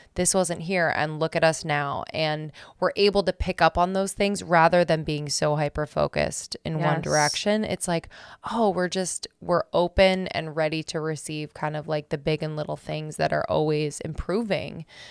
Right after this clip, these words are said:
Speaker 1: and growing. So
Speaker 2: Yeah, I think
Speaker 1: it's been
Speaker 2: too, something about
Speaker 1: beneficial.
Speaker 2: the team that I wanted to mention, and I think is a really important piece.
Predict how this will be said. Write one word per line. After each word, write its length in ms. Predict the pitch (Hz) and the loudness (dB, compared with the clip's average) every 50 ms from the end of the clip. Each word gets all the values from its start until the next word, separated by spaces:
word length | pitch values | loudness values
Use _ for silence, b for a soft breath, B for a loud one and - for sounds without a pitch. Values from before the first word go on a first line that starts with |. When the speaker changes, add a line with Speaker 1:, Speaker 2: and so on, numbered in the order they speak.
| B B _ | B B _
Speaker 1:
and 240 | - 170 165 160 156 | -2 -2 -2 -2 -2
growing. 480 | - 151 156 190 175 143 76 82 90 | 0 2 2 2 2 0 -2 -6 -8
So 400 | - - - - 160 85 - 160 - _ _ _ _ _ _ _ _ _ _ _ _ _ | -8 -6 -2 0 0 0 0 -2 -8 _ _ _ _ _ _ _ _ _ _ _ _ _
Speaker 2:
Yeah, 160 | 208 214 208 | 0 2 2
I 60 | 208 208 | 2 2
think 200 | - 277 277 262 | 0 -2 -6 -6
Speaker 1:
it's 100 | - - | -4 0
been 180 | - 240 214 208 | 2 4 4 4
Speaker 2:
too, 100 | 196 175 | 2 0
something 360 | 151 - 226 226 262 277 233 | 0 -2 -2 0 0 0 0
about 100 | 254 202 | 0 2
Speaker 1:
beneficial. 140 | 208 185 156 | 0 0 0
Speaker 2:
the 80 | 180 180 | -2 -4
team 600 | - - 185 180 175 175 170 170 170 - 147 156 | -2 -4 -2 -2 0 0 -2 -4 -6 -8 -8 -4
that 380 | 170 175 160 156 156 156 - - _ _ _ _ _ _ _ _ _ _ - - _ _ _ _ _ - 175 - _ _ _ - 165 165 180 - - | 0 0 2 2 2 0 -2 -6 _ _ _ _ _ _ _ _ _ _ -20 -20 _ _ _ _ _ -20 -20 -20 _ _ _ -14 -14 -14 -12 -4 -2
I 100 | 180 180 | 0 0
wanted 260 | 180 190 185 175 175 | 2 0 0 -2 -4
to 80 | - 185 | -4 -4
mention, 340 | 175 175 175 170 - 180 175 | -4 -4 -4 -4 -4 -4 -2
and 80 | 175 165 | -2 -2
I 60 | 170 | -2
think 180 | 170 - 180 185 | -4 -4 -6 -4
is 120 | 180 165 | -4 -4
a 40 | 175 | -2
really 200 | 170 170 170 170 | -2 -2 -2 -2
important 400 | 170 160 - - 175 175 170 170 | -4 -6 -6 -8 -8 -8 -8 -10
piece. 400 | - - 202 196 185 175 - - | -6 -2 0 2 2 0 0 -4